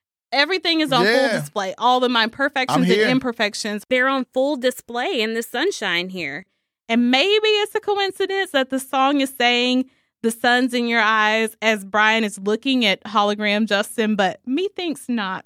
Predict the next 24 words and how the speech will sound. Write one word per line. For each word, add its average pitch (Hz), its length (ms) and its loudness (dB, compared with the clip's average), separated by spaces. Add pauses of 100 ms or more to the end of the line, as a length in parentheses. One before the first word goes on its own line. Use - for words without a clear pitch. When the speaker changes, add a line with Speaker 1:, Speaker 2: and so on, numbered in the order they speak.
(140)
Speaker 1:
<laughs> - 60 -10 (520)
So, 220 140 4
Speaker 2:
<laughs> - 840 -4
Speaker 1:
and 285 120 2
actually, 311 380 0
in 277 300 2
the 233 140 4
script, 254 400 -2
the 240 100 0
hallucinations 254 760 -2
were 214 140 -2
added 196 380 0
later. 185 420 -2 (340)
And 233 80 2
I 247 80 2
think 277 220 0
that's 269 280 0
to 254 80 -4
make 233 240 0
it 202 120 -2
super 247 320 -2
obvious 208 480 0
to - 160 -6
us 196 340 0